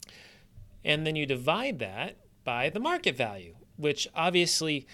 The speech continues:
uh, there's a lot of different ways you can calculate market value. Certainly you can use something simple like a county's assessed value, which can be wildly incorrect. You can use something like Zillow.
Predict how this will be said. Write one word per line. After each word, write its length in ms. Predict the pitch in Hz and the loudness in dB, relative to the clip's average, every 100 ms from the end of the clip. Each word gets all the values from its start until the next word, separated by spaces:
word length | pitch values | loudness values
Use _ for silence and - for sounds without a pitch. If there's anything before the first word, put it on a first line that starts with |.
| - - - | -20 -20 -14
uh, 220 | - 131 131 | -8 -4 0
there's 220 | 131 123 | 2 2
a 60 | |
lot 360 | 131 139 151 156 | 2 6 6 6
of 120 | 147 | 4
different 300 | 139 135 135 | 0 0 0
ways 180 | 135 131 | 2 2
you 80 | 117 | -2
can 80 | 104 | -4
calculate 540 | 147 147 147 139 139 | -2 0 2 2 2
market 360 | 127 131 139 127 | -6 -6 -6 0
value. 360 | 135 135 135 | 0 2 0
Certainly 400 | 131 143 139 139 | 0 -2 -2 -2
you 100 | 131 | 0
can 140 | 131 139 | -2 -2
use 160 | 131 | -2
something 320 | 143 135 135 | -2 -2 -2
simple 640 | 131 - 160 160 247 320 320 | -2 0 0 0 0 2 0
like 240 | 151 120 | -2 -2
a 60 | 120 | -2
county's 720 | - - - 147 160 160 156 | -6 -8 -2 -2 0 -2 -2
assessed 560 | - - - 117 - - | -4 -6 -6 -6 -8 -6
value, 540 | 143 143 160 220 247 - - - - | -2 -2 -2 -4 -4 -10 -20 -10 0
which 220 | 139 - | 0 2
can 320 | 196 254 202 | 4 6 6
be 320 | 127 113 107 - | 2 -2 -6 -8
wildly 640 | 127 120 117 117 107 95 | -4 -2 -2 -4 -6 -8
incorrect. 600 | 92 - 82 117 196 - | -12 -14 -8 -2 -2 -4
You 60 | |
can 140 | 113 101 | -10 -10
use 160 | 113 | -10
something 380 | - 131 160 165 | -10 -8 -6 -4
like 160 | 190 160 | -4 -6
Zillow. 480 | 156 254 175 95 | 0 0 0 -4